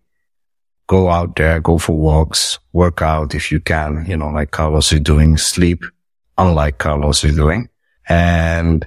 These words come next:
you know, and talk to people, you know, talk to people outside of what you're doing and talk to your family and stay ground. I think that's very important. And obviously me and you will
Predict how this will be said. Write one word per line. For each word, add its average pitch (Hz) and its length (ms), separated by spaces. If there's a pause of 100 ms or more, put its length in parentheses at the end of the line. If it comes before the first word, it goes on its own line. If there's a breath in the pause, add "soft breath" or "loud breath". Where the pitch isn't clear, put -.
you 90 100
know, 107 180
and 82 200
talk 92 260
to 85 100
people, 82 460 (200)
you - 80
know, 87 120
talk 87 240
to 85 60
people 80 320
outside 80 460
of 76 260
what 80 220
you're 73 80
doing 78 360 (160)
and 78 840 (600)
talk 85 180
to - 120
your 78 60
family 82 600
and 82 240 (120)
stay 85 280
ground. 82 420 (120)
I 82 100
think 87 200
that's 82 140
very 85 280
important. 90 760
And 78 320 (140)
obviously 80 380
me 80 140
and 80 200
you 78 160
will 78 260